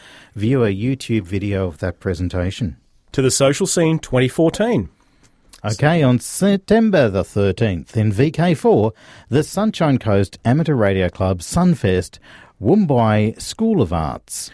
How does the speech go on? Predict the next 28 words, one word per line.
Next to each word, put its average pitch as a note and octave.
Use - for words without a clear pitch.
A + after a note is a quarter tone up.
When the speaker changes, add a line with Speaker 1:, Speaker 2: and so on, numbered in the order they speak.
Speaker 2:
September B2+
fourteen, F3+
V C#3
K D#3+
three, G#3
Shepparton A#2
and A2+
District C3
Amateur C3
Radio C#3+
Club D3
Hamfest G#3
kicks -
off A2
at -
ten G2+
A F#2+
M. D3
Speaker 1:
And F2
on A#2
September F#3+
the C#3+
twenty-eighth, F#2+
again G2+
in D3
V G2
K F#2+
three, A2+